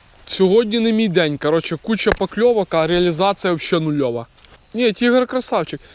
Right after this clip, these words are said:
Так, бодь, покльовок стільки через точку, е, тика. То сход, то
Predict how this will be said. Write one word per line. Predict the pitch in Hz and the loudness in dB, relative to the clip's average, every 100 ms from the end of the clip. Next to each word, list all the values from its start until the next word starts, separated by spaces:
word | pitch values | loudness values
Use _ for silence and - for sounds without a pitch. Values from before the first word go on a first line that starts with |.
| - | -4
Так, | - 208 | 0 2
бодь, | 180 277 226 | 2 2 2
покльовок | 220 - 240 285 269 | -2 0 0 2 0
стільки | - 247 294 330 190 - | -2 0 2 2 0 -2
через | - 254 254 - | 0 2 2 0
точку, | 254 330 - 269 247 220 | 2 2 2 2 2 2
е, | 214 208 196 180 | 2 4 4 2
тика. | 269 240 156 120 - _ _ _ _ - | 2 2 0 -8 -10 _ _ _ _ -2
То | 269 | 0
сход, | - - 262 202 135 _ _ _ _ | 0 -4 0 0 0 _ _ _ _
то | 226 247 | 0 0